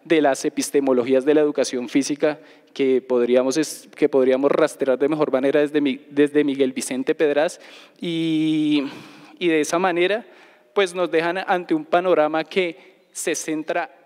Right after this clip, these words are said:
en el método más que en la finalidad misma de la investigación y de la pedagogía. Mm, me gustaría leer, leer un párrafo textualmente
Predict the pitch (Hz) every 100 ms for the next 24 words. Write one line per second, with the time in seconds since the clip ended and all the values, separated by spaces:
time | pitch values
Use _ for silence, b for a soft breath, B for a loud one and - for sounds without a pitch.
0 | - _ 202 175 165 151 196 208 220 233
1 | 233 - _ - 175 165 - - 185 190
2 | 190 - 180 170 156 151 160 165 190 196
3 | 185 185 175 165 160 151 - 151 135 -
4 | 151 156 156 147 147 131 120 117 131 104
5 | - _ B B B B B B B _
6 | 208 196 196 196 190 185 - 185 165 160
7 | 165 165 165 165 - B B B B 285
8 | 190 170 156 147 - - - 165 156 156
9 | 175 175 170 185 185 - - 156 151 180
10 | 190 190 202